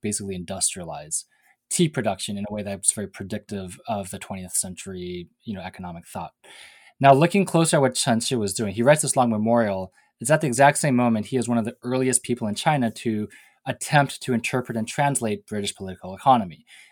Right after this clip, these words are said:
Um, as I just, I mentioned, you know, about ten minutes ago, right, that,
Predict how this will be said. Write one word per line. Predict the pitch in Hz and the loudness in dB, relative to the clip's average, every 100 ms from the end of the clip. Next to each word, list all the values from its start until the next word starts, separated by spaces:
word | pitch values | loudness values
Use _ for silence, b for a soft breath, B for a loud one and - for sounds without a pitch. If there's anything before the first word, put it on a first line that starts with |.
| B | B
Um, | 113 101 | -6 -4
as | 113 107 | -2 -4
I | |
just, | 98 104 - - | 0 0 0 -4
I | |
mentioned, | 113 110 107 101 120 | -2 -2 -4 -6 -6
you | |
know, | 101 95 107 156 120 110 | -8 -8 -12 -16 -18 -10
about | 110 107 | -6 -6
ten | - | 0
minutes | 117 110 98 | 0 0 -4
ago, | |
right, | 92 98 | -8 -6
that, | 104 101 | -6 -8